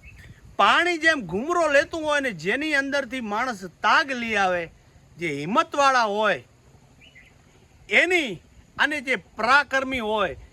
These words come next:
જે સતવાદી હોય, એવું દુનિયામાં નામ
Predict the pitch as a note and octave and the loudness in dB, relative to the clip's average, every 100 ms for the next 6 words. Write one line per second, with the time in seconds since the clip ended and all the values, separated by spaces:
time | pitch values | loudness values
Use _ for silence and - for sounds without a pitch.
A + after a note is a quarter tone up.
0 | - C#3+ E3 D4+ B3+ D3 - - C4 C#4 | -20 -10 0 2 2 0 -14 -4 -4 -2
1 | E4 C#4 C4 A#3+ A3 F3 C#3 - - G3 | 2 4 4 0 -4 -4 -8 -20 -20 -14
2 | A#3+ B3+ F3 G3 G#3+ A3 G3+ G3+ F#3+ F#3+ | -12 -12 -10 -10 -6 -4 -2 -2 -4 -6
3 | - - - - D3 D#3+ F#3+ F#3+ | -12 -18 -16 -14 -6 0 2 0